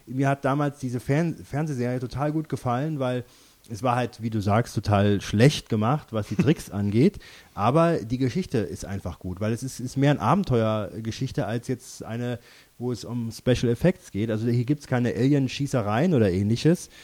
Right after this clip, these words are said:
Ähm, das ist eher so eine Bedrohung, die halt, äh, existent ist, vor der man sich, äh, schützen muss. Und, ähm, das Tragische bei der spannenden Serie, die unheimlich viel Handlung hat, ähm, ist, dass die, ähm, aus drei Staffeln besteht und nie zu Ende gedreht wurde.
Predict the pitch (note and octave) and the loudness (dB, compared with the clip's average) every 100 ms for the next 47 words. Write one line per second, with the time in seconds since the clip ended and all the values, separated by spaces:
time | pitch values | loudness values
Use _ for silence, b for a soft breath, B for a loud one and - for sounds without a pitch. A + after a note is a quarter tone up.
0 | B B - B2+ B2+ C3 B2+ B2+ B2 A#2 | B B 0 2 4 2 2 0 -6 -6
1 | B2+ - C3 F#2 B2+ C#3 C3+ C3 B2+ A#2+ | -6 -6 -10 -4 0 0 2 2 0 -2
2 | - C#3 D#3+ C#3 G#2+ G2+ G2 - G#2+ G#2 | -2 2 2 2 2 0 -2 -4 -4 -4
3 | E2+ G#2 - - A#2 A2+ C#3 - A#2+ A2+ | -4 -8 -8 -6 -4 -2 -4 -4 -4 -2
4 | A2+ A2+ A2 - - F2+ A2 G#2+ G#2 C#3+ | -2 -2 -4 -8 -10 -6 -4 -4 -4 -6
5 | - D3 D#3 E3 - B B B B C3 | -2 2 2 2 -8 B B B B -4
6 | B2 A#2+ - - B2 A#2+ B2 A#2+ A2 - | -2 -4 -8 -6 -2 -2 -2 -2 -6 -12
7 | - - A#2 - A2+ E3+ F#3+ E3 C3+ A#2+ | -16 -8 -8 -6 -2 -2 0 2 2 2
8 | A#2+ A#2+ - B2 D3+ E3 C#3+ A#2 D3+ F#3 | 2 2 0 2 4 4 4 4 6 6
9 | G#2 A2+ A#2 A2+ A2+ - G3 D#3+ C#3+ C#3 | 4 2 2 0 -2 -2 0 2 2 0
10 | - B2+ A#2+ F#3 G#2 F2+ G#2+ - - B | -2 0 2 2 2 2 2 2 -6 B
11 | B B B A#2+ A#2+ B2+ C#3+ E3 - C3+ | B B B -4 -4 -2 -4 -4 -4 -4
12 | B2 - C#3+ C#3+ C#3 B2+ - C3 B2+ C3 | -4 -4 -2 2 0 0 -2 0 0 0
13 | B2 F#2+ A2 - A2+ B2+ - G2 E3+ F3 | -4 -6 -6 -2 2 2 2 6 6 6
14 | F3+ F3+ F#3 - B2+ A#2 C3+ F3 G#3 - | 4 4 2 2 0 2 2 2 2 2
15 | D#3+ D3+ G#2+ - F#2+ - G#2+ A2 C3 F#3 | 4 4 2 0 -8 -6 -4 -2 0 -2